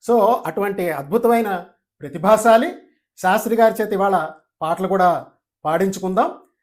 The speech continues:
ఆ, అచ్చటి పూచిన కొమ్మైన చావా అంటారు కదా, ఈయన సిరివెన్నెల సీతారామ శాస్త్రి గారి సొంత తమ్ముడు. రెండు,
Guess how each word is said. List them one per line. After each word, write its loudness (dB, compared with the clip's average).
ఆ, -4
అచ్చటి -6
పూచిన -6
కొమ్మైన -6
చావా 0
అంటారు -8
కదా, -6
ఈయన -8
సిరివెన్నెల -4
సీతారామ -4
శాస్త్రి -12
గారి -8
సొంత -14
తమ్ముడు. -14
రెండు, -2